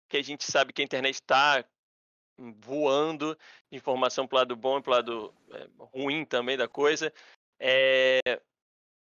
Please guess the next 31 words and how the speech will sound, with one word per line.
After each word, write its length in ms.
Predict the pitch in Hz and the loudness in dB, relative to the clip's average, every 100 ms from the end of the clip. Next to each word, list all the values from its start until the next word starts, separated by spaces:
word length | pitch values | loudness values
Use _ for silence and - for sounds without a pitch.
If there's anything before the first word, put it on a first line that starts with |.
| _ | _
como 220 | - 208 | -10 -8
é 20 | |
que 80 | 214 | -4
é 40 | 202 | -4
lidar 320 | 185 156 156 | 0 0 0
com 120 | 156 | -2
isso, 220 | 143 - | -8 -6
né? 160 | 139 135 | -6 -2
Com 100 | 143 | -2
a 60 | |
reportagem 1000 | 135 139 143 123 - 127 135 135 131 127 123 | -2 -4 -6 -8 0 2 4 2 0 -6 -10
e 20 | |
tudo 240 | 127 120 | -12 -8
mais, 600 | 120 120 127 127 120 110 | -2 2 2 2 0 -4
e 80 | 120 | -6
a 40 | |
contestação 720 | 120 123 127 - 117 - 131 127 | -6 -8 -10 -4 -4 -4 -8 -8
de 100 | 120 | -10
muitas 280 | 120 120 - | -14 -16 -16
pessoas, 840 | 117 - - 123 123 120 113 110 | -16 -14 -8 -4 -4 -4 -6 -10
né? 280 | 117 117 113 - - _ - | -4 -2 -2 -6 -20 _ -20
De 80 | 117 | -8
parte 380 | - 147 - 135 | 0 0 0 -6
da 80 | |
população 600 | 123 120 131 117 - 131 131 | -6 -2 0 0 0 -2 -4
que 100 | 127 | -10
fica 260 | 135 - | -10 -4
nessa, 440 | 127 127 131 123 104 _ _ _ _ _ _ _ _ _ _ | -2 0 2 2 0 _ _ _ _ _ _ _ _ _ _
enfim, 300 | 160 - 139 | -14 -8 -6
nesse 180 | 123 127 | -6 -4
pensamento 1600 | - 147 147 143 139 147 139 135 131 127 120 117 104 104 104 101 | -2 -2 0 0 0 -2 0 2 2 2 0 -2 -6 -12 -16 -20